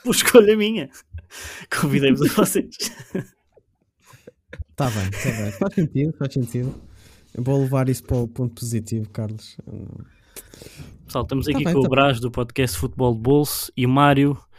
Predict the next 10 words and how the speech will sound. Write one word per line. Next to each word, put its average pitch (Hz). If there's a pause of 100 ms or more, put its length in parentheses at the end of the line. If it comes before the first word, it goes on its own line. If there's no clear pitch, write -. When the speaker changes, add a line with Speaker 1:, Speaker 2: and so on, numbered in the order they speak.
(300)
Speaker 1:
dono 135
de 131
dois 147
podcasts -
e 131 (140)
um, 160
uma 117
página 123
de 120
Instagram 123